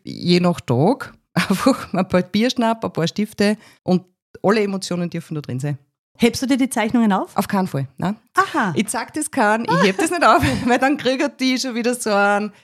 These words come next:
Speaker 1: das muss schön sein, wenn
Speaker 2: Ja,
Speaker 1: ich's
Speaker 2: ja.
Speaker 1: herzeig. Und das mu-, nein, es muss nicht schön sein. Es
Speaker 2: Du
Speaker 1: darf ganz furchtbar ausschauen.
Speaker 2: Und dann kommt's in den Müll.
Speaker 1: Und dann hau ich's weg. Und das ist für mich so diese Art und Weise, wo ich sag, okay, ich nehme mir die paar Minuten,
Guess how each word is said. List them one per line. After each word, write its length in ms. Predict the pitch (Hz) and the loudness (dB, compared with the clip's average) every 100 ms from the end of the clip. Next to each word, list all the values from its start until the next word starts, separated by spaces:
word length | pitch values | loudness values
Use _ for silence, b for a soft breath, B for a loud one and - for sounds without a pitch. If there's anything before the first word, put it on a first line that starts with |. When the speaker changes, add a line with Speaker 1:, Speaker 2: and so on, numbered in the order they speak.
| - | -10
Speaker 1:
das 140 | 196 | -4
muss 180 | 190 202 | -2 -2
schön 200 | - 127 | -4 -6
sein, 280 | 135 165 156 | -4 -4 0
wenn 100 | 277 | 2
Speaker 2:
Ja, 40 | |
Speaker 1:
ich's 120 | 302 330 | 4 4
Speaker 2:
ja. 40 | |
Speaker 1:
herzeig. 280 | 165 - 160 | 2 0 -4
Und 160 | - 254 | -4 -4
das 80 | 254 | -2
mu-, 140 | 233 | -4
nein, 280 | - 214 202 | -2 -2 -2
es 100 | - | -4
muss 160 | 202 196 | -4 -4
nicht 140 | 185 | -4
schön 140 | - - | -6 -10
sein. 180 | - - | -10 -4
Es 120 | 185 | -2
Speaker 2:
Du 60 | 214 202 | 0 0
Speaker 1:
darf 260 | 214 214 _ | 0 -2 _
ganz 240 | 196 240 | -2 -2
furchtbar 400 | - 233 240 190 | -4 -6 -4 -2
ausschauen. 360 | 190 - 190 269 - - | -2 -2 -4 -4 -6 -6
Speaker 2:
Und 140 | 208 | 0
dann 140 | 226 | 2
kommt's 220 | 220 208 226 | 2 0 2
in 80 | |
den 40 | 202 165 | 4 2
Müll. 120 | 147 - | 0 -2
Speaker 1:
Und 260 | 240 226 | -4 -2
dann 380 | 226 240 233 220 | -2 -2 -4 -4
hau 80 | 175 | -4
ich's 100 | 180 | -4
weg. 240 | 160 - _ | -10 -18 _
Und 200 | 202 202 | -2 0
das 100 | 208 | 0
ist 140 | 202 - | -2 0
für 140 | 214 | 0
mich 240 | 202 202 190 | 2 0 0
so 160 | 196 | -2
diese 260 | 185 180 160 | -2 -2 -2
Art 160 | 165 | -4
und 100 | 175 | -4
Weise, 280 | 170 170 180 | -2 -2 -2
wo 40 | 170 | -4
ich 60 | |
sag, 120 | 170 175 | -4 -4
okay, 300 | 175 180 180 | -2 -2 -2
ich 180 | - | -2
nehme 140 | 180 196 | -2 -2
mir 60 | |
die 120 | 190 185 | -4 -4
paar 160 | 180 | -2
Minuten, 580 | 185 185 190 - 196 | 0 0 -2 -2 -2